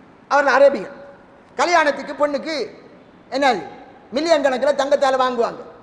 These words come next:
தலையில போறதுல இருந்து உள்ளுக்கு போற உள்ளாடையும் வேற தங்கத்தால வாங்கி, கழுத்து வேணுமா அது வேணுமா எல்லாத்தையும் சேர்த்து கொடுப்பார்கள். அவர்களுக்கும் அந்த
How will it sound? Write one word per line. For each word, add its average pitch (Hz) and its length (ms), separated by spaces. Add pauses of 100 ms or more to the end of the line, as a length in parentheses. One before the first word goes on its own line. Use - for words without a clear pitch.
(420)
தலையில 262 340
போறதுல 233 480
இருந்து 233 240 (540)
உள்ளுக்கு 339 320
போற 311 200 (120)
உள்ளாடையும் 302 520
வேற 269 120
தங்கத்தால 247 580
வாங்கி, 220 260 (480)
கழுத்து 269 320
வேணுமா 247 340
அது 277 100
வேணுமா 262 400
எல்லாத்தையும் 269 320
சேர்த்து 262 200
கொடுப்பார்கள். 175 380 (460)
அவர்களுக்கும் 320 760 (640)
அந்த 285 340